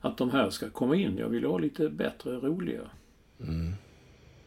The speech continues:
Speaker 2: Bra, du, eh,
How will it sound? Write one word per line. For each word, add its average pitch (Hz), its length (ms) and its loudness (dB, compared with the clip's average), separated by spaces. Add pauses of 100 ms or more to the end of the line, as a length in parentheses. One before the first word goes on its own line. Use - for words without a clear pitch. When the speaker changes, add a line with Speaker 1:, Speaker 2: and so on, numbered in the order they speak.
(1600)
Speaker 2:
Bra, 202 380 12
du, 180 400 12
eh, 180 160 8